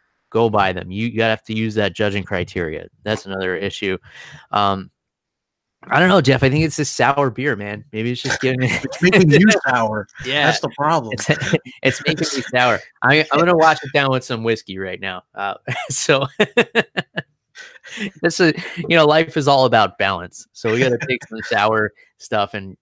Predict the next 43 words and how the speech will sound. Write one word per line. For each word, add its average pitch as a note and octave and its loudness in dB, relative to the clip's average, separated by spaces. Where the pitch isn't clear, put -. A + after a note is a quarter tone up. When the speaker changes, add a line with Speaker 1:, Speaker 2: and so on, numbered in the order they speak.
Speaker 1:
and G2 -12
balance G2+ -8
it G2 -10
out. G2 -4
I A2+ 0
got C3+ 0
some A2 -10
Hillbilly A#2 2
hundred G#2+ -2
one G#2 -6
proof, G#2+ -8
uh, G2 -6
bourbon G2+ -6
here, F2+ -14
a - -16
little G2 -6
shooter. F2+ -6
So - -4
I'll, G#2 2
I'll B2 2
sip C#3+ 2
on A#2+ 4
this A#2 2
for A2+ 2
a G#2+ 4
little G#2+ 6
bit. G2 2
I'll G2 0
try A2 0
and, G2 -4
I'll A2 -4
try A#2 -2
and G#2 -2
wash G#2+ 2
out G2+ 0
the G2 -10
sour G2 -2
grapes. G2 -8
I A2+ -6
think, C3+ -4
I C#3 2
think, E3 -4
um, G#2+ 2